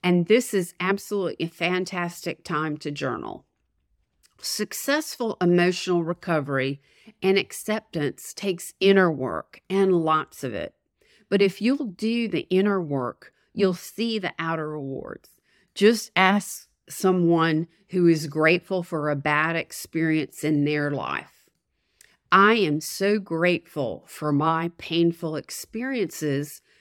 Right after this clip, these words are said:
because they got me ready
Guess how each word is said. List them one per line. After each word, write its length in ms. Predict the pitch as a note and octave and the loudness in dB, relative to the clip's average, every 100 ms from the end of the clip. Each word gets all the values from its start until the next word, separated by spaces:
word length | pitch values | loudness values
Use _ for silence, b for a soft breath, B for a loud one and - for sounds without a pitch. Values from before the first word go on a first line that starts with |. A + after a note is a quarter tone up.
| b b - | b b -2
because 460 | G3 - G3 F3 | -2 -2 -4 -4
they 400 | E3 D#3 G3+ C4 | -4 0 0 0
got 460 | G#3 F3 F#3 - - | -4 -4 -2 -4 0
me 260 | F3+ E3 D3+ | 2 2 2
ready 840 | C#3+ C#3+ F#3 A3+ A3+ - G3 E3+ | -4 -6 -4 -2 -2 -4 -8 -14